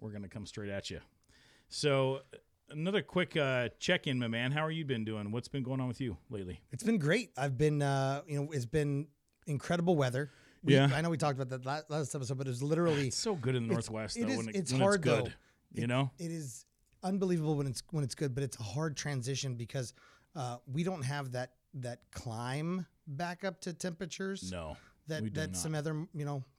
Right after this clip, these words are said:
Speaker 2: places get. We get, we go from, like, forty to seventy-five to
Speaker 1: Right.
Speaker 2: eighty to forty again.
Speaker 1: Right.
Speaker 2: So we are cyclically always in this weird zone of, I have no idea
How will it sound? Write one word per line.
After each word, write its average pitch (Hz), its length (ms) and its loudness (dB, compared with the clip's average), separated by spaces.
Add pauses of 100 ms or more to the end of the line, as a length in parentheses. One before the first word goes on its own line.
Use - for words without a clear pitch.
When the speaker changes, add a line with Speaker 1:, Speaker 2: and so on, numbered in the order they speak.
(160)
Speaker 2:
places 147 340 -4
get. 151 200 -2 (320)
We 170 140 2
get, 165 360 0
we 160 120 0
go 165 140 4
from, 147 340 0
like, 131 160 0
forty 160 640 0
to 139 140 -2
seventy-five 135 1300 -2 (400)
to - 100 -6
Speaker 1:
Right. - 80 -4
Speaker 2:
eighty 147 420 0 (360)
to 147 100 -2
forty 147 500 2
again. 107 540 -8
Speaker 1:
Right. 98 300 -4
Speaker 2:
So 143 500 -2
we 170 200 2
are 156 260 2
cyclically 156 680 -2 (120)
always 151 440 2
in 156 140 -2
this 143 180 -4
weird 143 360 -2
zone 139 340 0
of, 123 200 -4
I 131 100 -2
have 127 160 -2
no 143 260 0
idea 135 560 -2